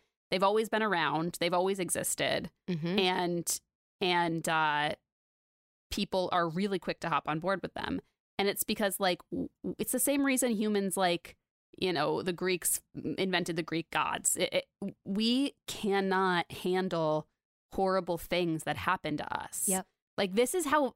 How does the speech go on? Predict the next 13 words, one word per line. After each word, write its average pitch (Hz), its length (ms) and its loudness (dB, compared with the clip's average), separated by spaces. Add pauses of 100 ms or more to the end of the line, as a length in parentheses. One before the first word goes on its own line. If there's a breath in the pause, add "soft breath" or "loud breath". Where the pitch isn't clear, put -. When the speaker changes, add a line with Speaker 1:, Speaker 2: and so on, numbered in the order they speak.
Speaker 1:
okay, 185 260 0
I 202 120 2
love 190 300 2
this 180 220 0
al-, - 220 -2
sorry 170 380 2
if - 100 -4
this 175 160 -4
is 165 80 -2
getting 170 220 0
wordy, 165 320 -2 (360 loud breath)
but, - 140 -2
like, 202 240 2